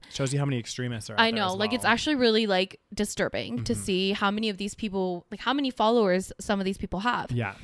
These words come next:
Speaker 2: Anyway, so Steven Crowder, um, the reason, one of the reasons why I know Steven Crowder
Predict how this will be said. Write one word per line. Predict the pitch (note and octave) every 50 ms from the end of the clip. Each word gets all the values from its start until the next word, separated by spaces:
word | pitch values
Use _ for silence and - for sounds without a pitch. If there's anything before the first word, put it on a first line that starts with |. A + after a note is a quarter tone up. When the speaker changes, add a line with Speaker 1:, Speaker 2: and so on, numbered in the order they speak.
| - - - - -
Speaker 2:
Anyway, | - C4 C#4 B3+ A#3+
so | A#3+ - A#3
Steven | A3+ - - C4+ B3+ D#4 D4
Crowder, | - B3+ A#3 G#3+ G#3+ G#3 G#3 G3+ G3+ G3+ G3+ - - - - - - - _
um, | G3 G#3 G#3 G#3 G#3 G3 -
the | A3 G#3+
reason, | B3 D4+ F4+ A4+ A4+ F4+ - -
one | - A3 A3+ C4+ D#4+
of | G4 E4+
the | D#4
reasons | B3 B3 A#3+ A#3 A#3+ A#3+ G#3+
why | A3 G3+
I | G3
know | G3 G3 G3
Steven | G#3 - - G#3 F#3+ F#3 F3+
Crowder | F3+ - G#3+ A3+ A#3+ A#3 G#3 - - A3 A#3+